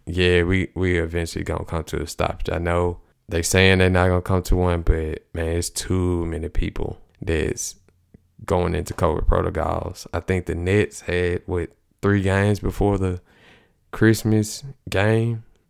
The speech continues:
that they had to postpone, and I'm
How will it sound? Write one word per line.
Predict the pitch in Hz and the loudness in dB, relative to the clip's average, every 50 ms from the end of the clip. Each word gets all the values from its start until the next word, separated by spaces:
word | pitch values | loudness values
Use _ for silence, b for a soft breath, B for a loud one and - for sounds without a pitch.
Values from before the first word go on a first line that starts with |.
| - - | -8 -6
that | - 90 87 | -6 -2 0
they | 95 95 98 101 98 98 92 85 | 2 2 2 2 0 -2 -4 -2
had | 95 104 101 98 - | 0 0 0 0 0
to | 104 | 0
postpone, | - - 110 104 107 104 - - 107 110 117 123 120 113 - - - _ _ _ | 4 4 6 6 6 4 2 2 2 2 2 0 -4 -6 -10 -16 -20 _ _ _
and | 76 80 85 87 | -4 -2 0 0
I'm | 90 90 92 | 0 0 -2